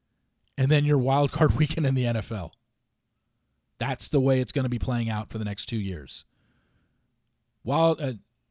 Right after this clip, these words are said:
semifinal Thursday, semifinal Friday, two games Saturday in the N F L, wild card, three games Sunday,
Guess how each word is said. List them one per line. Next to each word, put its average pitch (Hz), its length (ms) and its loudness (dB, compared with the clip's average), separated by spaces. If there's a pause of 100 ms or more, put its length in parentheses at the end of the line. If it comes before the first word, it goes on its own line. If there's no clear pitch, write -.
(160)
semifinal 180 460 4
Thursday, 208 400 4
semifinal 190 500 2
Friday, 175 440 4 (420)
two 196 120 2
games 185 280 2
Saturday 170 460 4
in 156 100 0
the 156 80 2
N 156 80 4
F 151 140 0
L, 165 360 4 (640)
wild 147 300 0
card, 147 420 2
three 190 300 4
games 175 240 2
Sunday, 175 560 4